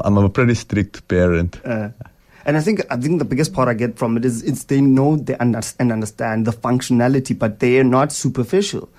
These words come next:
Speaker 2: They have those, uh, for me, I always think of it as, um, money being energy. You know,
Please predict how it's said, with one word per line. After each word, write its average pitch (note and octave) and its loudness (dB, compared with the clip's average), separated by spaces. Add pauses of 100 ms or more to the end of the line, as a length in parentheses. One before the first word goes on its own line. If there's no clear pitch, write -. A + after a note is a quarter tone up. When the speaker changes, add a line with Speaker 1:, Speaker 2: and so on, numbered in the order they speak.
(360)
Speaker 2:
They C#3 2
have C#3+ 0
those, B2+ 2
uh, B2+ -4
for D#3+ 0
me, F#3 2
I - -8
always F#3 0
think D3 -2
of A#2+ 0
it A2+ -2
as, A2 -2
um, A2 -2
money B2 4
being A#2 0
energy. B2+ 0 (160)
You A2 -4
know, G#2+ -2